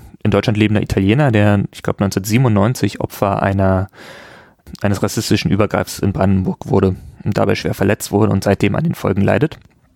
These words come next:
Und der Tagesspiegel hat eben so ein Langzeitprojekt, wo sie diesen Mann sozusagen jedes Jahr besuchen und sozusagen schildern, wie es ihm ergeht. Und ich kann nur raten,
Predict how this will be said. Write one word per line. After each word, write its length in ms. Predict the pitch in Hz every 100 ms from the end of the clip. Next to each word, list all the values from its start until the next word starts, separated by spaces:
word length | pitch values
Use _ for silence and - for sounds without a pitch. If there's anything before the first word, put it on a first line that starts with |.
| _ _ _ _ - - - - _
Und 160 | 107 104
der 80 |
Tagesspiegel 580 | 110 107 107 - 110 104
hat 120 | 98
eben 160 | - 104
so 80 | 95
ein 60 |
Langzeitprojekt, 840 | 101 107 - - - 101 - - -
wo 120 | 104
sie 140 | 98
diesen 280 | 95 98 107
Mann 380 | 101 104 98 95 -
sozusagen 300 | - 101 98
jedes 260 | 98 98
Jahr 100 | -
besuchen 520 | 95 98 131 - 117 107 - - - - -
und 480 | - 104 95 95 - - -
sozusagen 300 | - 101 95
schildern, 340 | - 98 95
wie 60 | 98
es 80 | -
ihm 120 | 101
ergeht. 340 | 92 98 - - _ _ _ -
Und 320 | 95 95 92 -
ich 140 | -
kann 160 | - 104
nur 140 | 107
raten, 300 | 98 107 -